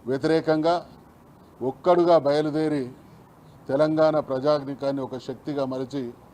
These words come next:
యావత్ భారతదేశ ప్రజల చేత, పార్టీల చేత తెలంగాణ రాష్ట్ర ఏర్పాటు ఆకాంక్ష సమంజసమైనది, న్యాయసమ్మతమైనది అనేటువంటి విషయాన్ని వారందరూ గుర్తించే విధంగా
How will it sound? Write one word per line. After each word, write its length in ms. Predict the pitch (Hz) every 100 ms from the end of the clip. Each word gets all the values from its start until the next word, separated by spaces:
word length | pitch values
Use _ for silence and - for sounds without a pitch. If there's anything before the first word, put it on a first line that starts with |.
| - - - -
యావత్ 420 | 123 139 160 156 123
భారతదేశ 580 | 131 147 151 135 147 143 127 - - - -
ప్రజల 280 | 135 139 156
చేత, 320 | 196 151 139
పార్టీల 540 | 143 139 135 127 151 139 131
చేత 180 | 135 131 131
తెలంగాణ 420 | 131 135 139 135 131
రాష్ట్ర 320 | 123 123 135
ఏర్పాటు 560 | 127 127 123 131 127 123 - - -
ఆకాంక్ష 480 | 123 135 156 156 165 139 123 - - - - -
సమంజసమైనది, 960 | - 135 160 160 160 151 151 147 143 139
న్యాయసమ్మతమైనది 1000 | 131 139 139 147 139 135 131 131 131 123
అనేటువంటి 340 | 120 110 120
విషయాన్ని 540 | 117 117 139 147 143 123 113 - - - -
వారందరూ 520 | 110 123 131 151 151 135
గుర్తించే 540 | 127 - 143 131 131
విధంగా 440 | 127 147 143 143